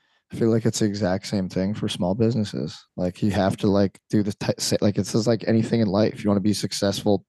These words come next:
f-, sales team, you know, like, get together, like, you know, like, do, do,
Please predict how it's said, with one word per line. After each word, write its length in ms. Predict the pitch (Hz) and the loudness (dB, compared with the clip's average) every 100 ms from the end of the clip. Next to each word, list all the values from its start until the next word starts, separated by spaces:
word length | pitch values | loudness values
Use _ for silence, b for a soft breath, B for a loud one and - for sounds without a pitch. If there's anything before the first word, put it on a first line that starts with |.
| - | -18
f-, 260 | - - _ | -20 -20 _
sales 440 | - - 113 117 | -4 0 2 0
team, 240 | - 113 104 - B B B _ | -2 -8 -8 -14 B B B _
you 100 | 110 | 0
know, 340 | 92 98 127 - | 2 2 0 0
like, 220 | 104 90 - _ _ _ - - - - | 0 0 -4 _ _ _ -16 -16 -20 -4
get 160 | 120 | -2
together, 560 | - 107 104 107 - - - | -2 0 2 2 -2 -6 -4
like, 260 | 107 92 - | -2 -2 -4
you 80 | 110 | -4
know, 220 | 92 95 | 0 0
like, 200 | 92 98 | 0 0
do, 440 | 113 113 107 98 B B B B - | 2 4 4 2 B B B B -2
do, 200 | 113 | 0